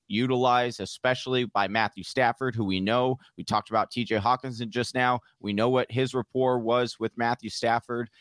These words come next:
and how he saw, you know, nineteen percent on average from Matthew Stafford. Now, I'm not saying Higbee is gonna get that full nineteen percent, Travis,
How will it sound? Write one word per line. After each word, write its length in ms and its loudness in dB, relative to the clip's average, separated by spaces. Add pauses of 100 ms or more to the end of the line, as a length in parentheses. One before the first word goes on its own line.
(100)
and 120 -4
how 200 2
he 160 0
saw, 400 2
you 180 -4
know, 220 0
nineteen 640 -2
percent 720 -4 (380)
on 300 0
average 640 0
from 420 0
Matthew 360 0
Stafford. 600 -2
Now, 120 2
I'm 100 0
not 180 -2
saying 400 0 (180)
Higbee 320 -2
is 100 -2
gonna 200 -2
get 240 -2
that 180 0
full 180 0
nineteen 460 0
percent, 460 -2
Travis, 400 2